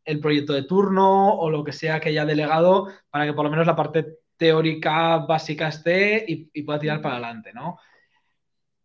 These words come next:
Speaker 1: Eso es un problema, porque al final esa es una parte clave que tiene que aprender también el responsable,
Speaker 2: Ujú.
Speaker 1: ¿vale? Entonces no se le puede sacar las castañas del fuego a la gente.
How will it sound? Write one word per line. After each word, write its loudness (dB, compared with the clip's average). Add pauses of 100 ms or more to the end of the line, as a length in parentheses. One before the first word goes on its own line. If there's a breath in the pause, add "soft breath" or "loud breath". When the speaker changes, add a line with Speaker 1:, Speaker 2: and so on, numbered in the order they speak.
(260)
Speaker 1:
Eso -8
es -4
un -8
problema, -8
porque -12
al -16
final -12 (1040)
esa -10
es -10
una -4
parte -6
clave 0
que -6
tiene -10
que -8
aprender -10
también -12
el -12
responsable, -18 (300)
Speaker 2:
Ujú. -16 (160)
Speaker 1:
¿vale? -18
Entonces -16
no -8
se -8
le -6
puede -4
sacar -8
las -10
castañas -12
del -12
fuego -12
a -8
la -8
gente. -20